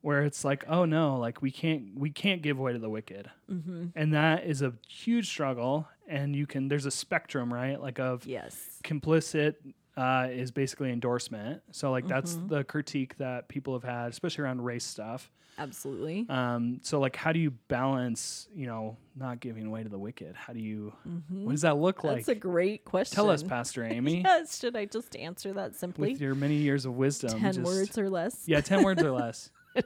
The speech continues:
Speaker 1: This is the application part of the sermon. Ten words or
Speaker 2: <laughs> Oh,
Speaker 1: less.
Speaker 2: here we go. Oh my gosh.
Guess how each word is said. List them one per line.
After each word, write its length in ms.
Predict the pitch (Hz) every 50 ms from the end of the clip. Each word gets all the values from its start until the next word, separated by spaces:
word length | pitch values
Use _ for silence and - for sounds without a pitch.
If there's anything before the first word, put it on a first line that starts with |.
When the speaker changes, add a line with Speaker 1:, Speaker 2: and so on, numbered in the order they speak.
| - _
Speaker 1:
This 100 | - - 180
is 100 | 196 185
the 140 | 190 165 139
application 680 | 139 156 143 240 143 135 - 135 247 - - 156 139
part 180 | - 143 147
of 60 | 143 135
the 80 | -
sermon. 420 | - - 135 127 123 123 117 113 117
Ten 200 | - 147 147 143
words 160 | 143 139 127
or 40 | 123
Speaker 2:
<laughs> 60 | 117
Oh, 40 | 294 262 262
Speaker 1:
less. 120 | - -
Speaker 2:
here 160 | 285 277 233
we 80 | 226 240
go. 380 | 233 - 208 214 208 190 190 - - - - - - - - -
Oh 220 | 220 220 226 240 214
my 140 | 208 190 175
gosh. 540 | 147 180 170 165 151 151 175 - - -